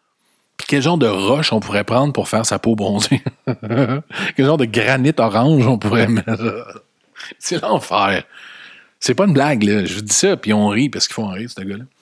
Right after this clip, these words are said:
Mais il a, il s'est vraiment fait, donc sachez, mesdames, messieurs, que Donald J Trump et son équipe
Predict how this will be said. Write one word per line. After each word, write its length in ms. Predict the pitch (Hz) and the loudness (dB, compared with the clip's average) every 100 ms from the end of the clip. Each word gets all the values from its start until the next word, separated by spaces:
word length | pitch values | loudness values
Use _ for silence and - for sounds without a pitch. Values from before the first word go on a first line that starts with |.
| - - - - | -20 -20 -20 -6
Mais 320 | 101 110 113 | 0 2 2
il 200 | 107 110 | 2 4
a, 120 | 110 107 | 2 0
il 80 | - | -4
s'est 180 | - 113 | 0 0
vraiment 400 | 104 123 143 127 | 2 2 0 0
fait, 160 | 139 | 0
donc 180 | 120 95 - | -2 -2 -4
sachez, 520 | - 156 - 120 95 | 0 0 0 0 2
mesdames, 220 | 101 117 | 2 2
messieurs, 400 | 113 104 - 107 | 4 4 2 0
que 220 | 110 101 | 0 -2
Donald 400 | 95 120 127 123 | 0 0 2 2
J 180 | 113 110 | 0 -2
Trump 220 | - 117 - | 0 -2 -2
et 80 | 123 | -4
son 220 | 117 113 | 0 0
équipe 300 | 104 92 | 0 -4